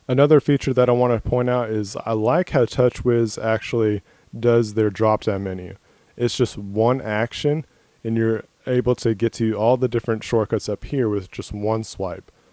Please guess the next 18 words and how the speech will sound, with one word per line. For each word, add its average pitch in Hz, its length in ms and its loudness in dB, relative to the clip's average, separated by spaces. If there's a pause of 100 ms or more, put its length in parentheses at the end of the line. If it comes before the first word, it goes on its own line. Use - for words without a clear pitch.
(200)
Now 107 220 -4
on 107 160 -2
the 107 120 0
Nexus 107 320 -4
six 135 460 0
or, 104 500 0
you 101 140 -6
know, 101 60 -4
just 104 160 -4
the 104 80 -6
Google 107 300 2
rom, 107 440 2 (460)
is 107 160 -4
that 107 140 2
you - 60 -12
gotta 107 240 4
do 107 200 2
double. 95 540 0